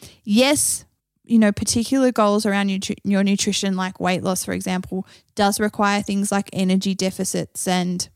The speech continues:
um, portion control, a hundred percent.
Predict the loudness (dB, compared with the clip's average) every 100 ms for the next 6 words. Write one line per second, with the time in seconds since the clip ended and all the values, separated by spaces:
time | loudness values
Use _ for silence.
0 | _ _ -4 -2 -2 -6 -2 -2 -2 -4
1 | -6 -6 -4 -4 -6 _ _ _ -4 0
2 | 2 2 0 -2 0 -2 -4